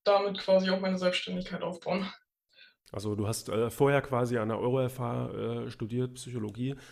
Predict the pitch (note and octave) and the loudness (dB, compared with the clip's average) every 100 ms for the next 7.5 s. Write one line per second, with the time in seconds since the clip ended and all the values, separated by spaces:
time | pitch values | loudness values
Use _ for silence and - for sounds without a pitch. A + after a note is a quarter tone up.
0 | - - A2+ A2+ A2+ A2 G#2+ G2 F#2+ G#2+ | -12 -4 -2 0 2 2 0 -2 -4 -2
1 | A#2 - G#2+ G#2 A#2+ B2 A2 - - E2+ | 0 0 -2 0 0 0 -4 -10 -8 -6
2 | G#2 G#2 G2+ - - A2+ B2 B2+ G2 G2+ | -4 -4 -6 -8 -6 0 2 2 0 -2
3 | F#3 A2+ E2+ F2+ A2+ G2 F#2 F#2+ - G#2+ | -2 -4 -4 -8 -10 -10 -8 -10 -10 -10
4 | B2 B2+ A#2 G#2+ A#2+ C3 B2 B2 B2+ B2+ | -10 -8 -6 -4 -6 -6 -8 -8 -10 -12
5 | - A#2 A#2+ - A2+ - A#2 B2 A2+ A#2+ | -10 -10 -10 -14 -14 -8 -4 -2 -2 -2
6 | C3 C#3 G#2+ G#2+ G#2 G2+ G#2+ G#2+ - G#2+ | -2 -2 -2 -4 -4 -4 -4 -6 -8 -2
7 | G#2 G#2+ - G2+ | -2 -2 -6 -12